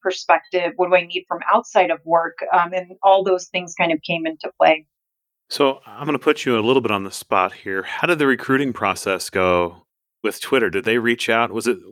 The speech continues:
Speaker 2: did they reach out via LinkedIn or something, or did, or, or how did you get in touch?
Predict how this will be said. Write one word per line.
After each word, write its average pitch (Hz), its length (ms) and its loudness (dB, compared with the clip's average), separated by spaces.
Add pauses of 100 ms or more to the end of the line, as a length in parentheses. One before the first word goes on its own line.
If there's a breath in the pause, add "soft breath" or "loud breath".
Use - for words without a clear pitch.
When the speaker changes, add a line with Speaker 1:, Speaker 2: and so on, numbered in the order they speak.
(140)
Speaker 2:
did 110 160 0
they 120 80 4
reach 143 200 0
out 131 140 0
via 117 180 0
LinkedIn 117 480 0
or 107 120 -2
something, 117 340 -2
or 107 100 0
did, 92 200 -2
or, 95 260 0
or 95 220 0
how 123 160 -2
did 117 160 0
you 110 80 -2
get 98 120 0
in 95 60 -8
touch? - 420 -2